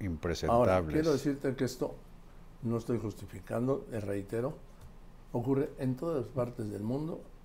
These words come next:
Speaker 2: donde hay una desgracia de esta magnitud, y no, y no solo una desgracia. En Estados Unidos están cerrando los Targets y los, los, eh, los Walmarts y las tiendas de ropa, H and M y muchísimas más.
Speaker 1: Sí, porque se asusa en las redes a que se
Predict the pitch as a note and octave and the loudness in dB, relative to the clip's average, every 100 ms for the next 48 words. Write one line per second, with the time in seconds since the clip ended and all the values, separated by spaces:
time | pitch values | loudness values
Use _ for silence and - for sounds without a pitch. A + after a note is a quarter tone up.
0 | - - - - A2+ A2 G#2+ A#2 B2 - | -18 -18 -16 -4 0 2 4 4 4 -2
1 | - - - - - B2+ A#2 G#2 G2+ G#2 | -14 -16 -16 -16 -2 2 4 2 0 2
2 | A2 G#2+ F2+ F2+ G#2+ A2 G#2 F#2+ F#2 G2+ | 2 2 -4 -6 -4 -2 -2 -2 -6 -2
3 | D3 - D#3 F#3 - D3 D3 F3+ G#3+ F#3+ | -2 2 4 6 4 2 2 4 6 8
4 | C3+ C#3+ G#2 G#2 C3+ E3+ - - - - | 8 6 2 2 2 0 -4 -14 -16 -10
5 | - A2+ G#2 - A3+ G3+ B2+ A#2+ D3+ F3+ | -4 -2 -2 -2 0 0 -2 -2 -2 -6
6 | - - - - - - A#2+ - C#3 D#3 | -12 -18 -18 -18 -18 -10 -8 0 0 2
7 | C#3 C3+ B2+ G#2+ E2+ - - - - A2+ | 2 2 2 0 -6 -16 -18 -14 -2 2
8 | A2 G#2 - - A#2+ C3 B2 G#2+ - G#2 | 2 0 -4 6 8 8 6 2 0 0
9 | G#2 G2+ G2 F#2+ - - - - - - | 0 0 0 -2 -10 -16 -18 -18 -18 -18
10 | - - - - - A2+ - - A2+ A#2 | -18 -16 -16 -8 -2 0 2 2 4 6
11 | B2 D3 D#3 D3 C3+ - - - - - | 12 12 12 10 4 0 -12 -16 -16 -16
12 | - - - B2 A#2+ - C#3 C3+ A#2 A2 | -16 -2 6 6 6 4 6 6 4 6
13 | C3+ C3+ C3+ A#2+ B2 A2+ G#2 G#2+ B2+ C3 | 4 6 6 6 4 0 0 2 4 4
14 | A#2 F#2 G2 - C3+ D3 B2 G#2+ A2 C3+ | 2 -2 -6 -4 -2 0 2 0 0 -2
15 | E3+ - A3+ - G#2+ A#2 B2 - D3 - | -2 0 2 4 6 10 12 10 10 12
16 | D3 C#3+ C#3+ C3+ C#3 C#3 B2 A2 G2 F#2 | 12 12 12 12 12 12 12 8 6 6
17 | G#2 | 4